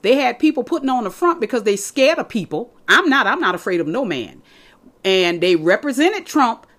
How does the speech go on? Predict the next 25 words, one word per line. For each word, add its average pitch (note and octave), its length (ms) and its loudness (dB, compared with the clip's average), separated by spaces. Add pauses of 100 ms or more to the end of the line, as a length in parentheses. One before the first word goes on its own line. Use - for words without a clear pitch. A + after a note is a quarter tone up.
(100)
out A#3 180 4
in G#3+ 100 0
the G3+ 120 -4
open. A#3 320 2
But F#3 120 4
when F#3+ 140 0
they A#4 160 2
went G4 160 0
behind D4+ 340 0
that C#4+ 140 -2
curtain, E4+ 360 0 (220)
they G#3 140 2
said, A#3 200 0
"Ain't A#3+ 140 0
no A#3 100 0
way B3+ 180 2
in A3+ 80 0
the G#3+ 60 0
world C#4 320 2
I'm D4+ 160 0
casting G#3 400 -4
a - 20 0
vote F3 240 -2
for F3 100 -4
him." F#3 280 -2